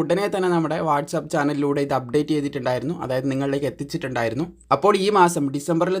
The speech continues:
തന്നെ നമ്മുടെ ഗ്രൂപ്പ് ഡിൻ്റെ അപേക്ഷ തുടങ്ങും. അതിൻ്റെ കൂടെ തന്നെ നിങ്ങൾക്ക് ഗ്രൂപ്പ് ഡിയിലേക്ക് പഠിച്ചും തുടങ്ങാവുന്നതാണ്. ആർ ആർ ബി ഗ്രൂപ്പ് ഡി യാത്രാ ബാച്ച് നമ്മുടെ സൈലത്തിൽ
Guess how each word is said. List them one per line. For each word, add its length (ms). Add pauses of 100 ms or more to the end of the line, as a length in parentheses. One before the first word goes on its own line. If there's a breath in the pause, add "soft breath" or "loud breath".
തന്നെ 200
നമ്മുടെ 260
ഗ്രൂപ്പ് 280
ഡിൻ്റെ 240
അപേക്ഷ 260 (100)
തുടങ്ങും. 260 (120)
അതിൻ്റെ 280
കൂടെ 300
തന്നെ 200
നിങ്ങൾക്ക് 440
ഗ്രൂപ്പ് 260
ഡിയിലേക്ക് 400
പഠിച്ചും 480
തുടങ്ങാവുന്നതാണ്. 640 (440)
ആർ 160
ആർ 160
ബി 160
ഗ്രൂപ്പ് 300
ഡി 40 (160)
യാത്രാ 420
ബാച്ച് 300
നമ്മുടെ 200 (100)
സൈലത്തിൽ 340